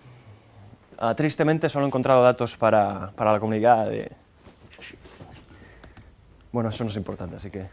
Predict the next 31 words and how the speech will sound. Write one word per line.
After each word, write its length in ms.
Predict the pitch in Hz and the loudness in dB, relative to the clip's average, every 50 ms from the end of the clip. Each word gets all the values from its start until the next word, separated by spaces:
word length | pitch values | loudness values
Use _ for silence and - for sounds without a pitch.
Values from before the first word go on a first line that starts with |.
| - - - - - - - - | -20 -20 -20 -20 -20 -20 -14 -8
ahora 140 | 113 110 107 | -8 -6 -6
me 60 | 107 | -6
veréis 200 | 101 104 104 101 | -6 -6 -6 -6
la 100 | 95 95 | -6 -6
cara. 220 | 107 107 107 - - - - - - - - - - - - _ _ _ _ _ _ - | -8 -10 -12 -12 -12 -14 -20 -20 -20 -20 -20 -20 -20 -20 -20 _ _ _ _ _ _ -2
Am, 460 | - 135 135 135 135 135 135 135 123 - - - _ - - - - _ _ _ _ _ - - | 2 4 6 6 6 6 4 4 0 -6 -12 -20 _ -20 -20 -20 -20 _ _ _ _ _ -20 -16
solo 200 | - - 151 151 | -6 -2 0 0
he 20 | 156 | 2
encontrado 280 | 156 147 - 143 139 | 2 2 6 6 8
datos 240 | 139 143 127 131 120 | 8 6 6 2 -2
para 180 | - 127 117 110 | 0 0 0 0
Castilla 320 | 113 117 - 131 127 120 | -2 -4 -4 -2 0 2
y 40 | 117 | 2
León, 300 | 113 113 123 139 165 - - - - _ _ _ _ _ - - _ _ _ _ _ _ _ _ _ - - - | 2 2 2 0 -2 -6 -12 -20 -20 _ _ _ _ _ -20 -20 _ _ _ _ _ _ _ _ _ -20 -18 -12
mm, 240 | - 113 104 101 101 | -8 -6 -6 -4 -2
lo 120 | 101 104 95 | -2 -2 0
cual 180 | 107 110 117 | 0 2 2
es 580 | 117 113 110 107 - - - - - - - - _ _ _ _ _ _ _ _ _ - - | 2 2 0 -2 -8 -10 -12 -12 -12 -14 -16 -18 _ _ _ _ _ _ _ _ _ -16 -12
un, 180 | 113 107 98 101 - _ _ _ _ _ _ _ _ _ _ _ _ - _ _ _ _ _ _ - | -12 -12 -12 -14 -18 _ _ _ _ _ _ _ _ _ _ _ _ -20 _ _ _ _ _ _ -12
un 120 | 123 127 | -8 -4
reflejo 400 | 120 120 117 - 127 123 107 120 | -2 -2 0 2 2 2 2 4
de, 480 | 117 113 107 104 101 98 101 95 - - | 2 2 2 2 0 -2 -4 -6 -8 -10
de 120 | - 104 98 | -10 -8 -2
cómo 180 | - 120 127 | 0 0 0
tenemos 360 | 117 117 113 117 120 107 98 110 | 0 0 0 0 -2 -2 -4 -4
el, 340 | 101 101 104 98 95 104 104 113 | -4 -4 -4 -6 -8 -10 -10 -10
los 160 | 120 110 101 | -8 -2 2
datos 240 | 123 117 - 117 104 | 2 2 2 0 -2
libres 240 | 110 117 110 110 107 | -2 -2 -2 -2 -4
en 60 | 107 | -6
España. 360 | 101 - 127 127 143 156 185 | -4 0 2 2 2 2 0